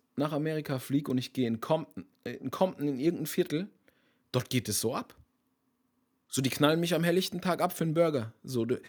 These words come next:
de-, der Film hat das halt richtig rübergebracht und deswegen war der wahrscheinlich auch so, dass er sich so eingebrannt hat. Ich mein, Friday und so, klar, kennt man auch. Das war aber halt dann wieder mehr on the comedy side und ich war halt damals,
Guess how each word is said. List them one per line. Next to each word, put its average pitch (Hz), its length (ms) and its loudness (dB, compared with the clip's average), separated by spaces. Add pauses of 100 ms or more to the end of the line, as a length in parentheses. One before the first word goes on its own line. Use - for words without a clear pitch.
(300)
de-, 120 80 -2
der 123 140 6
Film 190 240 4
hat 190 160 0
das 156 100 -4
halt 120 200 0
richtig 131 420 -6
rübergebracht 139 560 -2
und - 60 -6
deswegen 131 300 -4
war 139 100 0
der 135 100 -2
wahrscheinlich 131 340 -6
auch 123 140 -10
so, 127 180 -2
dass 123 160 -4
er 123 80 -4
sich 120 160 -8
so - 120 -6
eingebrannt 117 500 0
hat. 101 100 -6 (300)
Ich - 100 -6
mein, 131 140 6
Friday 135 400 6
und 127 100 2
so, 127 80 0
klar, 131 460 2 (100)
kennt 120 220 -2
man 117 120 0
auch. 127 320 0 (380)
Das 120 160 -4
war 123 120 4
aber 123 140 0
halt 123 180 0
dann 127 140 6
wieder 127 180 4
mehr 127 240 4
on 120 120 2
the 117 60 2
comedy 139 460 2
side 110 440 -2
und 113 140 -6
ich - 280 -10
war 113 140 0
halt 120 240 -4
damals, 120 540 0